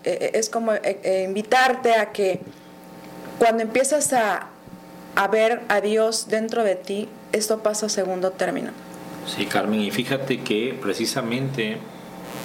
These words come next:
Speaker 2: el verdadero significado de la Navidad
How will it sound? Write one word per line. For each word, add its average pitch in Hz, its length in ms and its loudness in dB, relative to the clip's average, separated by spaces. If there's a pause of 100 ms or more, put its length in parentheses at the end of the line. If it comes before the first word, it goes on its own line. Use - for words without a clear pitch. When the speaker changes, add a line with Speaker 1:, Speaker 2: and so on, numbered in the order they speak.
(140)
Speaker 2:
el 90 80 0
verdadero 95 720 0
significado 104 680 -2
de 104 80 -2
la 92 120 -2
Navidad 87 540 -4